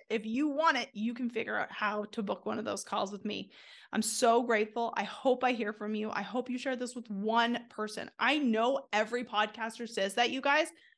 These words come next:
but I promise you, you have to do it because we all give so much. You know, I'm so grateful for each one of you. And I would just be so grateful if you could share this podcast with one person who needs to decide the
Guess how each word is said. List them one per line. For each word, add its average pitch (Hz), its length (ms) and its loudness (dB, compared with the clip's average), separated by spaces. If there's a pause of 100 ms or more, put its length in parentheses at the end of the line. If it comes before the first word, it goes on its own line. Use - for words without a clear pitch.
(160)
but 302 100 6
I 349 80 8
promise 403 500 6
you, 233 400 2
you 294 120 2
have 330 420 0
to 339 100 -2
do 277 200 -2
it 214 180 -2
because 277 240 -6
we 294 240 -10
all 302 340 2
give 269 220 -10
so 277 580 2
much. 254 480 -2 (960)
You 254 120 4
know, 269 300 0 (260)
I'm 262 140 2
so 285 420 2
grateful 233 480 0
for 220 240 -8
each 214 240 -6
one 202 160 -2
of 196 140 -8
you. - 160 -10 (120)
And 233 160 -2
I 220 120 2
would 220 160 -2
just 220 200 -6
be 220 100 -6
so 214 220 -2
grateful 208 380 -4
if 208 140 -4
you 202 100 -8
could 190 140 -6
share 202 180 -4
this 202 160 -10
podcast - 500 -8
with 208 160 -14
one 208 240 -2
person 196 380 -6
who 208 140 -4
needs 196 260 -6
to - 100 -8
decide 202 580 -4 (540)
the 208 120 -8